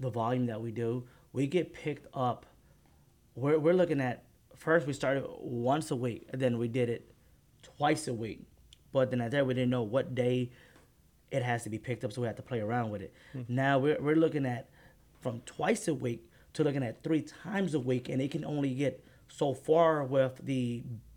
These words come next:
Speaker 1: trash bin on casters. Anything bigger than a six yard, you can't put it on a caster at all. And if you can't put it on a caster, they can't roll it out to pick it up.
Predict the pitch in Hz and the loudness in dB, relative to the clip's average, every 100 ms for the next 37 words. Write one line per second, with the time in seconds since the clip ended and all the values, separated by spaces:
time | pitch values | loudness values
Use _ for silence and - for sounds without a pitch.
0 | - - 143 208 202 139 127 120 - - | -16 -6 -2 -2 -2 0 0 -2 -10 -20
1 | - _ - 131 107 - 175 202 - 131 | -20 _ -6 -4 -4 -2 0 -2 -2 -2
2 | 120 - 156 147 143 120 147 151 151 - | -2 -2 -4 -2 -4 -2 -2 0 -2 -2
3 | 139 117 - 175 202 - 160 131 131 - | -4 -6 -4 -2 -2 0 2 4 4 0
4 | - _ _ _ - 165 175 135 123 156 | -18 _ _ _ -4 -2 -2 -4 -2 -2
5 | 139 131 120 143 156 - 131 120 131 143 | 0 -2 -4 -6 -8 -6 -6 -4 -2 -2
6 | 110 - _ _ _ _ _ _ _ - | -6 -16 _ _ _ _ _ _ _ -20
7 | - 131 117 117 - 170 - 160 139 123 | -8 -6 -4 -6 -8 -8 -2 -2 -2 -4
8 | 170 202 - 127 135 - 156 131 139 135 | -2 -2 -4 -8 -8 -8 -8 -2 0 2
9 | 131 143 - - 127 110 120 98 | 0 -4 -10 -12 -12 -8 -8 -8